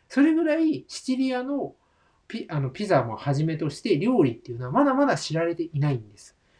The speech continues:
なんですけど、本土とは違ってですね、本当に違う、あの、美味しいものが溢れてるのがシチリアなんですよ。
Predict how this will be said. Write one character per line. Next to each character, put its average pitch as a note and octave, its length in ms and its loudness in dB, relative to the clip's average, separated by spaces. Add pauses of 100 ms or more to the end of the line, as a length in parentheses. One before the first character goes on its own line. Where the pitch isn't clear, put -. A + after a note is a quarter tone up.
な C#4 160 4
ん D#4+ 140 0
で C3+ 100 -2
す - 120 -20
け C3+ 100 -14
ど、 C#3+ 420 -2
本 D#4 300 2
土 - 200 -10 (300)
と G3+ 120 2
は B2+ 180 -2 (240)
違 E3+ 40 -8
っ F#3 240 -10
て - 160 -6
で B2 100 -2
す - 120 -16
ね、 A2+ 260 -8 (720)
本 A#3+ 220 2
当 A3+ 140 -6
に G#3+ 300 -2 (460)
違 E3 60 -2
う、 G#3+ 260 0
あ C#3 140 0
の、 C3+ 160 -2
美 - 80 -2
味 F3 120 6
し - 280 -2
い D3+ 40 4
も A#2+ 140 -2
の A2+ 140 -8
が B2 260 -6
溢 C#3 240 2
れ G3 140 6
て B2+ 100 0
る A#2+ 100 -2
の A#2+ 140 -6
が G#2+ 60 -10
シ - 140 -12
チ D3 120 -2
リ B2+ 160 0
ア A#2 60 -8
な A2 80 -12
ん G#2 80 -16
で - 80 -20
す - 80 -20
よ。 - 80 -20